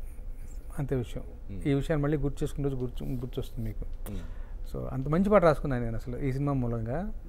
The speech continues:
Speaker 1: చాలా అసలు భూమద్దల సినిమా అనేది.
Speaker 2: Hmm.
Speaker 1: వేరే ఆలోచనే ఉండదు.
Speaker 2: మీరు చెప్తున్నారు ఆయనతో చాలా అనుబంధం, ఆయన ఇచ్చే respect కానీ ఇదంతా చూస్తుంటే మెగాస్టార్గా ఆ స్థాయిలో ఉండి కూడా అంత అవసరం లేదు. కానీ ఆయన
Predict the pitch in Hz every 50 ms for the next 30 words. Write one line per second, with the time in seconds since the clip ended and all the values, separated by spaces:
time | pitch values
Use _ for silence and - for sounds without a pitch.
0 | - - - - - - 127 143 165 151 - 139 123 - - - - - - -
1 | - 156 139 110 135 135 127 120 113 - 113 - 127 120 120 113 107 107 104 107
2 | 113 - - - - - 101 92 85 80 - - - - 131 123 127 127 120 120
3 | 117 107 110 - - 123 110 110 110 107 - - - - - - - - - -
4 | - - - - - - - - - - - - - 92 - - - 123 131 120
5 | 123 135 127 131 - 151 139 131 120 120 110 107 117 110 - - 120 110 110 110
6 | 113 - - - 110 95 98 101 98 95 92 98 98 98 101 95 87 90 90 85
7 | 85 82 - - - - - - - 95 92 92 95 - - - - 110 104 101
8 | 101 - - 95 95 92 - - - 113 - - 98 101 92 87 85 85 87 87
9 | - - - 107 - - 95 82 - - 85 - - 78 78 - - - - -
10 | - - - 117 131 131 160 175 175 160 - - 156 143 135 131 139 143 - 87
11 | 104 123 123 - - 135 117 123 139 143 147 143 135 127 123 120 123 117 123 120
12 | 127 131 131 131 - - - - 117 117 104 - 95 120 123 - 151 131 107 95
13 | - - - - - - - - - 139 135 131 123 120 120 117 117 117 117 117